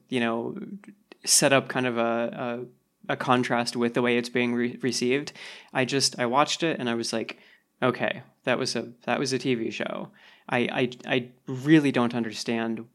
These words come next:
exactly why people are, if, if you take it out of the context of this is a video game that's been elevated to uh, you know, a, a T V station, which is, in it, we all, a T V show, which we all know are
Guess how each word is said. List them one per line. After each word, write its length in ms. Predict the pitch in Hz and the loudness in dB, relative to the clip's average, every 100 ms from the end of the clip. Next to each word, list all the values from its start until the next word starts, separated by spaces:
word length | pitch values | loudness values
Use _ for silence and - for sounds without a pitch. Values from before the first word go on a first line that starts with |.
| _ _ _ - | _ _ _ -8
exactly 600 | 127 127 120 117 139 123 | -6 0 2 0 0 -4
why 340 | 120 120 120 120 _ | -2 -2 -4 -10 _
people 480 | - 131 127 123 - | -8 -6 -6 -8 -4
are, 520 | 120 120 120 120 120 - | -4 -2 -4 -6 -10 -8
if, 160 | 151 - | -8 0
if 200 | 156 160 | 0 2
you 60 | |
take 200 | 147 175 | 2 2
it 120 | 175 147 | 2 4
out 100 | 139 | 2
of 80 | 135 | 0
the 80 | |
context 580 | 131 120 120 120 117 - | -2 0 0 0 -2 -2
of 420 | - 117 117 - - - - - _ - | 0 0 -2 -6 -18 -20 -20 -20 _ -2
this 220 | 131 127 | 2 4
is 260 | 147 131 - | 6 4 2
a 240 | 139 123 | 4 4
video 280 | 117 135 147 | 4 4 4
game 220 | 139 135 | 6 6
that's 180 | 131 120 | 4 2
been 160 | - 120 | 0 0
elevated 640 | 131 127 120 120 120 120 | 2 2 2 0 -2 -4
to 480 | - 127 120 117 113 - - _ | -2 0 2 0 -4 -12 -20 _
uh, 340 | 139 113 113 113 | -10 -8 -6 -6
you 140 | 135 117 | -2 -2
know, 220 | 113 113 | -2 -2
a, 80 | 120 120 | -4 -4
a 60 | 135 | -6
T 160 | - 139 | 0 2
V 160 | 131 | 4
station, 420 | 120 120 110 120 | 4 2 0 0
which 160 | 117 113 | 0 0
is, 180 | 117 - | -4 -4
in 100 | 143 | -4
it, 120 | 127 - | -4 -2
we 140 | 131 | 2
all, 180 | 135 - | 2 0
a 240 | 131 131 135 | -4 -2 0
T 160 | 143 | 0
V 120 | 131 | 0
show, 380 | 117 131 117 117 | -2 -4 -6 -6
which 240 | 117 120 - | -8 -8 -6
we 100 | 123 | 0
all 200 | 127 131 | 4 6
know 280 | 131 123 117 | 6 4 2
are 320 | 117 117 | 0 -2